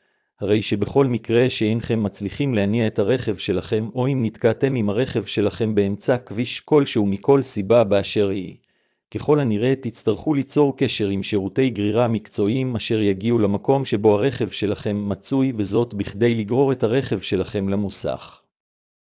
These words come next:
אם יש לכם רכב ישן מאוד שכבר בלתי אפשרי להניע,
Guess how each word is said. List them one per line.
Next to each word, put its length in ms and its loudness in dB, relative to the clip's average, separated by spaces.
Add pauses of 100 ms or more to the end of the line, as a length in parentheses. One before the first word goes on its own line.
(320)
אם 160 -2
יש 240 2
לכם 300 -2
רכב 340 0
ישן 420 0
מאוד 320 0
שכבר 380 2
בלתי 360 0
אפשרי 340 -2
להניע, 500 0